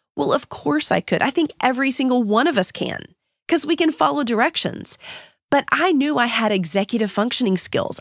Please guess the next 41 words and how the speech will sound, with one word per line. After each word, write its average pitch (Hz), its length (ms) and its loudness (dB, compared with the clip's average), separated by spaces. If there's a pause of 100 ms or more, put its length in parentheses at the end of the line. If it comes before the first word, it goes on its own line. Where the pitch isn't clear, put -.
I 277 220 2
knew 285 240 4
that 220 140 0
I 220 80 2
had 214 320 -2
innate 233 340 2
leadership. 226 600 0 (400)
I 302 200 2
knew 262 560 2 (200)
I 247 100 2
could 254 160 -2
help 214 320 0 (100)
guide, 196 380 0
and 247 160 0
I 240 80 2
was 226 140 -2
seeing 294 400 0
it. - 260 -4 (340)
I - 140 0
could 294 140 -2
help 247 260 -2 (100)
guide 202 400 0
and 196 160 0
solve 190 500 0
the 247 100 -2
problems 190 520 -2
and 247 120 0
the 262 60 -4
questions 202 600 -2
that 170 220 -2
business 185 320 0
owners 170 340 0
were 175 140 -2
having. 226 420 0 (720)
So 233 360 2 (120)
I 220 80 2
did 226 220 0
exactly 220 580 0
what 220 140 0
I'm 202 160 2
telling 190 340 0